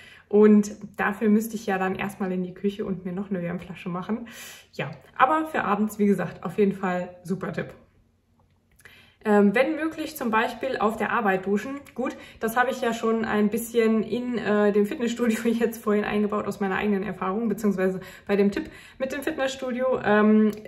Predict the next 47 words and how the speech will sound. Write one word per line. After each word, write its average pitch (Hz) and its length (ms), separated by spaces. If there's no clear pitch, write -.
kommt 262 160
aber 247 120
aufs 196 140
Gleiche 247 300
raus. 247 320
Das 208 160
heißt, 202 240
ihr 202 80
seid 202 240
gar 208 160
nicht 214 160
im 202 80
Fitnessstudio, 208 680
sondern 196 460
ihr 190 80
habt 190 160
die 202 60
Möglichkeit, 196 440
auf 185 80
der - 140
Arbeit 240 320
zu 254 80
duschen. 226 360
Ich 208 120
kenne 208 180
das 202 160
ja 190 180
auch 190 120
bei 196 160
mir 202 280
aus 180 120
dem - 80
Altenheim. 208 560
Äh, 208 220
ich - 120
hätte 269 200
da 214 220
durchaus, 214 500
wenn 202 140
ich 202 80
jetzt 202 180
noch 202 80
in 190 80
der 190 80
Pflege 196 260
arbeiten 190 400
würde, 233 320